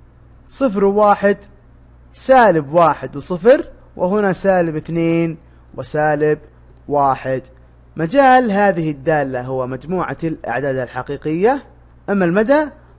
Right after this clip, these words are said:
هو جميع عناصر F X التي أقل من موجب واحد، بداية عند الموجب واحد، هو أقل لأنها على تحت. إذن F X such that F X أقل أو يساوي من موجب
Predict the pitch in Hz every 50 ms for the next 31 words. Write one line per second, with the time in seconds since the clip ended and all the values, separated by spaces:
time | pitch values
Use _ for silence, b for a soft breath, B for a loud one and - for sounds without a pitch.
0 | _ - 165 160 156 143 147 151 151 220 285 320 330 294 - 202 220 233 233 226
1 | 208 - 208 185 - - 202 208 - - - 196 - - 160 156 165 160 - 147
2 | - - 185 220 - - 247 254 254 262 254 226 196 175 165 160 147 147 147 151
3 | 185 208 220 214 202 196 185 151 135 135 147 151 151 143 - - 143 131 - -
4 | - - - - - - - 123 120 135 151 165 175 190 202 202 226 220 202 196
5 | 175 175 165 160 156 139 135 120 135 123 120 - 117 117 135 139 - 143 - -
6 | 196 202 220 202 190 175 175 180 170 156 151 127 131 139 139 - 143 123 - -
7 | - - - 139 139 175 233 285 311 285 - - - b b b b b b b
8 | b b b b b - 160 214 247 - - - 202 220 214 - - - - 160
9 | 147 - - - 170 160 160 160 160 156 - - 135 - - - 170 170 - -
10 | - 208 214 - 226 202 196 180 175 165 - - 175 170 170 170 165 165 170 170
11 | 170 170 160 b b b b b b b b - 156 165 156 135 117 - - -
12 | - - _ - 127 135 135 165 190 214 220 208 170 208 202 202